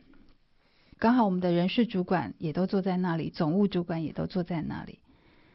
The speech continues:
那他看我拿了一碗泡面进来，就讽刺我说，“啊，要是每个人啊都是这样子，我们这些东西只是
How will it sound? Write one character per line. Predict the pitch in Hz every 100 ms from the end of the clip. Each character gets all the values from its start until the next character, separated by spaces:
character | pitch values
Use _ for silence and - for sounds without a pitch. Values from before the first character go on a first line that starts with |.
| _ _ -
那 | 202
他 | 196
看 | 208 240 214 190
我 | 165 -
拿 | 170 180
了 |
一 | 175
碗 | 208 151
泡 | - 214
面 | 196 185
进 | 175 175
来， | 156 107 175 - - - - - - _
就 | - 208 185 175 165 - - -
讽 | - 180
刺 | - 247
我 | 185 160
说 | - 180 180 185 - - _ _ _ _ _ _ _
，“啊， | - 247 - -
要 | 262 277
是 | - 262
每 | 226 175
个 | 185
人 | 175 165 180
啊 | 185 165
都 | 175 208
是 | 226
这 | 208 226
样 | 202 175
子， | - - - - - -
我 | 196
们 | 202
这 | 269
些 | 269 269
东 | 262 262 262
西 | - 247 247 247 - - -
只 | 185
是 | - 262 254 233 220